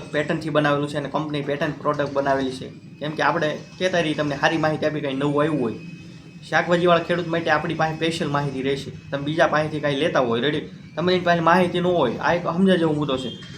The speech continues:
મારો શાકભાજી અને આવનાર સમયે ડુંગળી મેઇન ટાર્ગેટ છે. તો શાકભાજીવાળા માટે આપણે રોજ નવું અલગ અલગ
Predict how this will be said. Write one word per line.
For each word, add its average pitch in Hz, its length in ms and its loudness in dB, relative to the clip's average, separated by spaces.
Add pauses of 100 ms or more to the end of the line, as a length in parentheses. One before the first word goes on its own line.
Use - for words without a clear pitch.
(240)
મારો 165 200 4
શાકભાજી 175 540 4
અને 175 100 4
આવનાર 160 320 6
સમયે 165 240 0
ડુંગળી 160 320 0
મેઇન 151 200 2
ટાર્ગેટ 135 440 0
છે. 160 100 -6 (920)
તો 147 120 0
શાકભાજીવાળા 165 1160 2
માટે 165 220 4
આપણે 160 200 2
રોજ 147 260 2
નવું 147 360 2
અલગ 139 120 0
અલગ 143 120 0